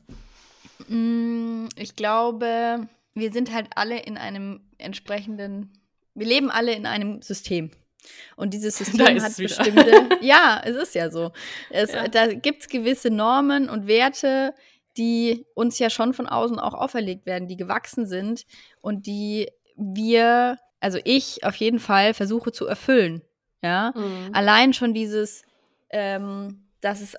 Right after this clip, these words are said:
Speaker 1: als positiv angesehen wird, viel zu arbeiten, nur um eins zu nennen, ja, das kann ich nicht ablegen. Ich weiß, dass es total bescheuert ist, aber es ist, ich bin da halt so drin, weißt du? Und deswegen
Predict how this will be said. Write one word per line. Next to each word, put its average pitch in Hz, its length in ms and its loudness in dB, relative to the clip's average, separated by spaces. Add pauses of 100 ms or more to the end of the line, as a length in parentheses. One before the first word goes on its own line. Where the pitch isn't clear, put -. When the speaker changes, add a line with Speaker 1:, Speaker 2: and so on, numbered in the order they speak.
Speaker 1:
als 185 480 -4 (760)
positiv 240 640 -4
angesehen 202 640 -4
wird, 196 140 -6
viel 240 260 -4
zu - 220 -8
arbeiten, 190 800 -4 (180)
nur 226 320 0
um 208 120 -6
eins - 520 -2 (180)
zu - 160 -8
nennen, 190 380 -4
ja, 202 360 -6 (420)
das - 140 -6
kann 240 180 0
ich 240 100 2
nicht 220 160 -2
ablegen. 196 440 -4
Ich - 140 -10
weiß, 254 300 2
dass 226 100 -6
es 220 140 -8
total 220 320 -2
bescheuert 277 420 -2
ist, 214 140 -10
aber 202 140 -4
es 208 120 -6
ist, - 180 -10
ich - 200 -10
bin 247 120 0
da 226 120 2
halt 208 160 -4
so 185 100 -8
drin, 202 380 2 (180)
weißt 185 280 -4
du? 320 160 0 (500)
Und 202 400 0
deswegen 214 840 -2